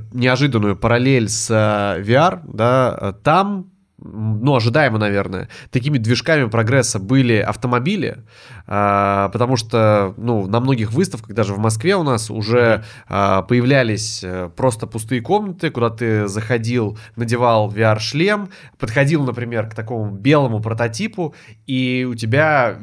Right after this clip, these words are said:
Speaker 1: весь визу-, весь визуальный ряд, вот машины, как она будет через два года,
Speaker 2: Мгм.
Speaker 1: который еще только моделируется,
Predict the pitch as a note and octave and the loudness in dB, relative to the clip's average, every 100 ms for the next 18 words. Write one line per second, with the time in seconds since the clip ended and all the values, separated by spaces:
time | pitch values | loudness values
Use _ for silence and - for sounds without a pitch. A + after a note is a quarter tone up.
0 | G2+ G#2+ C#3 C#3 A2 G#2 A2+ G#2+ A2 B2 | -10 0 2 2 -2 -4 -2 -2 -2 -4
1 | A2 C3+ C3+ A#2 A2 A#2+ G#2+ A2+ A2+ G#2 | -2 0 0 -2 -2 0 0 2 0 -2
2 | F#2+ G#2+ A2 B2 G2+ G2+ G#2 A2 A2 A2 | -6 -4 -4 -4 -6 -8 -8 -6 -8 -8
3 | G#2 F#2+ G#2+ A2 E3+ G#3 B2 B2 B2 B2 | -10 -2 0 2 2 2 2 0 -4 -4
4 | A2 A2+ C3+ B2+ A#2+ A#2 C#3+ C3 G#2 A2 | -4 -2 -2 -2 -4 -2 -2 -2 -4 -6